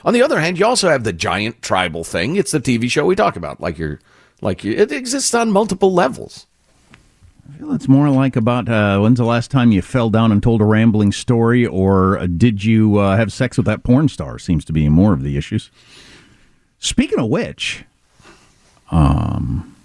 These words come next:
Speaker 2: I think it was By-, Byron York that pointed it out to me in the Washington Examiner yesterday. Hey, everybody, this whole thing going on in New York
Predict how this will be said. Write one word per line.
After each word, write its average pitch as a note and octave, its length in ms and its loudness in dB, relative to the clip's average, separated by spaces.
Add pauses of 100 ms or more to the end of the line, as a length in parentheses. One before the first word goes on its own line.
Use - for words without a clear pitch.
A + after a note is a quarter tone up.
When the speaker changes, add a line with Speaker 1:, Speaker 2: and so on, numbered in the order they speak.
(840)
Speaker 2:
I - 60 0
think E3+ 100 2
it F3 40 2
was G2 100 -2
By-, C3+ 340 -4
Byron B2+ 400 0
York D3+ 260 0
that - 140 -10
pointed F2+ 280 2
it D2+ 80 -2
out E2 180 -2
to - 80 0
me E2+ 160 4
in D#2 80 4
the D#2 60 4
Washington F2+ 440 0
Examiner E2+ 460 0
yesterday. C#2+ 400 -8
Hey, A3 260 -2
everybody, D#3 480 -2
this F2 200 -4
whole F#3+ 180 2
thing A3+ 220 -2
going F3+ 240 2
on F3 120 2
in C#3 100 6
New A#2+ 80 6
York C3 300 0